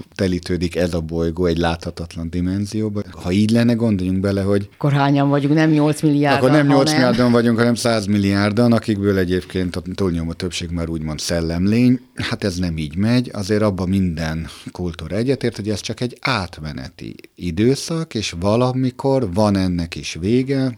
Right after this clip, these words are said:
Speaker 1: Például a tibeti halottaskönyv azt mondja, hogy negyvenhét napig tartózkodnak még a lelkek, ha úgy tetszik, a tudatok egy ilyen köztes létállapotában, ahol a földi kapcsolat valamilyen értelemben még fennáll,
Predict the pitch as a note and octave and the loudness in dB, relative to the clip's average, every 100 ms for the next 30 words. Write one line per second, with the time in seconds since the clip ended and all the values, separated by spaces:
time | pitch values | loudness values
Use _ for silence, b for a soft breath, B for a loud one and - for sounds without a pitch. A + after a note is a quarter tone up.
0 | _ - A#2 F#2 E2+ E2+ G2+ E2+ D#2 C2 | _ 0 2 2 -2 -2 -2 -2 -4 -4
1 | F#2 D3 D3 A#2 - - G2+ F2+ C#2+ - | 0 2 0 -4 -6 -6 -6 -6 -8 -6
2 | G#2 B2 A#2 G#2+ G2 F#2+ D2+ D2+ D#2 E2 | -2 2 2 2 2 0 -2 -4 -6 -4
3 | G2 F2+ D#2 - F#2 G2+ - F#2+ - - | -2 -2 -2 -8 -4 -4 -4 -8 -6 -2
4 | F2+ E2+ E2+ D2+ - D#2 D#2 D#2 E2 D#2+ | -2 -2 -8 -12 -10 -10 -10 -8 -6 -6
5 | D2+ D#2 D2+ B B B - F#2 G2 F#2 | -6 -8 -8 B B B -6 0 0 -2
6 | - F#2 - F2+ F2 F2 F2 - E2+ D#2 | -4 -8 -6 -4 -4 -6 -12 -12 -12 -8
7 | G2+ F2+ F2+ F2+ F2 - F2+ D#2+ D#2 C#2 | -4 -2 -2 -4 -10 -8 -6 -6 -6 -4
8 | A2+ - C#3 B2 A2+ G#2 - G2 F2+ E2+ | -4 -2 -4 -4 -2 -2 -2 -6 -6 -8
9 | F2+ - F2 E2+ E2+ - B2+ D3+ A2+ G2 | -14 -12 -8 -4 -6 -2 0 2 2 2
10 | E2+ - G2+ G2+ F#2 E2 E2 E2+ - G2 | 0 -2 0 2 2 -2 -4 -4 -4 -4
11 | - F#2+ F2 E2+ F#2 G2+ G2+ F2+ E2 D#2+ | -4 -6 -6 -4 0 2 2 0 -2 -4
12 | E2 D#2+ - D2+ D2+ C#2 C2+ B1+ A1+ - | -6 -6 -8 -10 -10 -10 -12 -12 -12 -4
13 | A#2+ F#3+ F#3 F3 | -2 0 0 -4